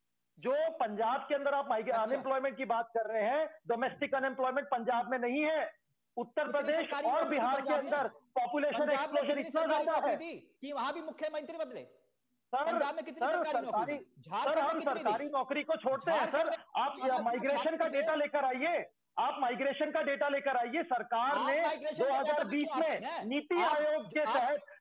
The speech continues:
Speaker 1: एक
Speaker 2: सर,
Speaker 1: स्पेशल
Speaker 2: मैं
Speaker 1: एक
Speaker 2: आंकड़े
Speaker 1: रिपोर्ट
Speaker 2: सारे
Speaker 1: तैयार
Speaker 2: लेकर
Speaker 1: की थी,
Speaker 2: आऊंगा, लेकिन
Speaker 1: जिसके
Speaker 2: आपके
Speaker 1: तहत,
Speaker 2: पास क्या
Speaker 1: जिसके
Speaker 2: आइडिया है, ये भी
Speaker 1: तहत
Speaker 2: तो बताइए ना।
Speaker 1: सर, मैं पूरा idea बता रहा हूँ। नीति आयोग ने एक special report तैयार की थी, जिसके तहत ये बताया गया था कि जितना भी migration होता है,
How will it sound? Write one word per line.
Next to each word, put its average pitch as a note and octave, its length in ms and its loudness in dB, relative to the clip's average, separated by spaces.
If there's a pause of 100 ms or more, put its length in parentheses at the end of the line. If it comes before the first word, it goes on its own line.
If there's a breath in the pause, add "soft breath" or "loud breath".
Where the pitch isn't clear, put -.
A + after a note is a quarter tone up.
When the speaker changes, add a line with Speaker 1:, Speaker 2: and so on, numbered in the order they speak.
Speaker 1:
एक C4+ 140 0
Speaker 2:
सर, C4+ 200 -2
Speaker 1:
स्पेशल D#4+ 240 2
Speaker 2:
मैं D4 60 4
Speaker 1:
एक D4+ 80 2
Speaker 2:
आंकड़े D4+ 140 2
Speaker 1:
रिपोर्ट D4+ 240 2
Speaker 2:
सारे D4+ 120 2
Speaker 1:
तैयार A#3+ 240 2
Speaker 2:
लेकर D#4 220 0
Speaker 1:
की C#4+ 60 0
थी, D#4 80 2
Speaker 2:
आऊंगा, - 320 -6
लेकिन C4+ 240 -2
Speaker 1:
जिसके E4 220 2
Speaker 2:
आपके D#4+ 180 4
Speaker 1:
तहत, D#4+ 140 -2
Speaker 2:
पास E4 200 -4
क्या E4 100 -4
Speaker 1:
जिसके D4+ 220 0
Speaker 2:
आइडिया D#4+ 200 2
है, C#4 80 2
ये - 20 2
भी C#4+ 60 2
Speaker 1:
तहत B3 100 -4
Speaker 2:
तो D4 40 -4
बताइए C#4+ 240 -4
ना। D4 280 -6 (920)
Speaker 1:
सर, D#4 260 0
मैं D4+ 340 0
पूरा D#4 180 0
idea D4 260 0
बता D4 220 0
रहा D4+ 120 2
हूँ। D4+ 60 -2
नीति B3+ 260 -4
आयोग B3 320 0
ने D4+ 60 0
एक - 80 -4
special C4 380 -2
report E4+ 300 -2
तैयार C#4+ 320 0
की G#3+ 160 -14
थी, F3+ 240 -14 (260 loud breath)
जिसके B3+ 260 0
तहत D4 300 0
ये D4+ 60 2
बताया B3+ 360 2
गया C4 260 2
था D#4 240 0
कि - 340 -8
जितना B3+ 340 -2
भी F4 100 0
migration C#4 520 0
होता A#3+ 260 0
है, G#3+ 280 0